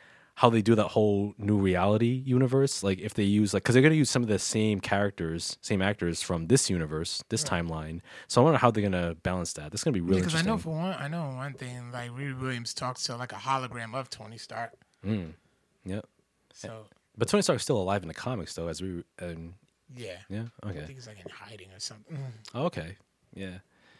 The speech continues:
Speaker 1: So, yeah.
Speaker 2: So then next, um, Ready Player One.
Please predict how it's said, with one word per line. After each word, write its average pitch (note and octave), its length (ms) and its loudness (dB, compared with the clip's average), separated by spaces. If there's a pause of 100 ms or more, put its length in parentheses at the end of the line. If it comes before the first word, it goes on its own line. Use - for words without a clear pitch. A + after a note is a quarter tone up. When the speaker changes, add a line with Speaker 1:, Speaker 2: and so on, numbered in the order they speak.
(340)
Speaker 1:
So, G#3+ 120 -12
yeah. B3+ 60 -8
Speaker 2:
So F#3 200 -6
then D#3+ 220 -4
next, C#3 460 -4
um, C3+ 600 -4 (280)
Ready D3+ 240 0
Player E3+ 280 10
One. F3 300 6